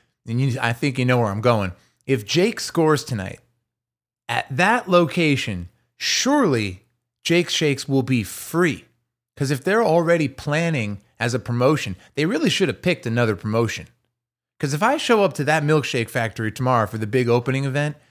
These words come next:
and they were already gonna have Jake Shakes half off, you better give me a free Jake Shake if Gensel scores tonight. Just gonna throw that out there.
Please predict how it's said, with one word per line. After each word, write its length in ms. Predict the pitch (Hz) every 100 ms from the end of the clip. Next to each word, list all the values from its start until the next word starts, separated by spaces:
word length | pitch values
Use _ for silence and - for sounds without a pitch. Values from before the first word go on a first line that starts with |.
| _
and 100 | 113
they 80 | 151
were 160 | 175
already 280 | 151 165 160
gonna 180 | 151 143
have 200 | 143 135
Jake 240 | 131 139
Shakes 300 | - 151 135
half 240 | 156 143 139
off, 280 | 139 139 - _ _
you 100 | 180
better 180 | 294 196
give 140 | 151
me 120 | 151 110
a 40 |
free 380 | - - 160 123
Jake 280 | 123 127 -
Shake 380 | 92 76 - _ _ _ _ _ _ _ _ _
if 240 | 175 156 -
Gensel 360 | 151 143 123
scores 320 | - 127 110
tonight. 280 | - 98 - - _ _ _ _ -
Just 100 | -
gonna 140 | 165
throw 180 | 170 143
that 140 | 127
out 220 | 117 104
there. 200 | - -